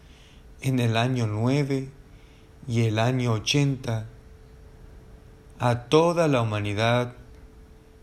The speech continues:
le han infundido la capacidad de alcanzar esta etapa final en su evolución orgánica y colectiva.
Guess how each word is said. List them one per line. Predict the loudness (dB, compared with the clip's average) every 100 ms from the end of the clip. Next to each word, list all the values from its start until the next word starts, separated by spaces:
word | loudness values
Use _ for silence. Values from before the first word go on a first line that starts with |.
| -20 -8
le | -2 2 0 0
han | 0 0 -2
infundido | -2 -2 -2 -4 -2 0 0 0 0
la | 0 0
capacidad | -2 -2 -2 -4 -4 -2 0 0 0
de | -2
alcanzar | -2 -2 -4 -2 0 0 -2 -6 -16 -20 -20 -20 -20 -20 -20 -20 -20 -16 -2
esta | -2 0 0 0
etapa | 0 0 0 2 -4
final | -2 -2 0 2 0 -2 -8 -18 -20 -20 -6
en | -2 -2
su | 0 0
evolución | 0 -2 -4 -6 -4 -2 -2 -2 -4
orgánica | -4 -2 -2 0 0 -4 -6 -8 -8 -12 -8
y | -6
colectiva. | -2 -2 -2 -6 -6 -4 -4 -6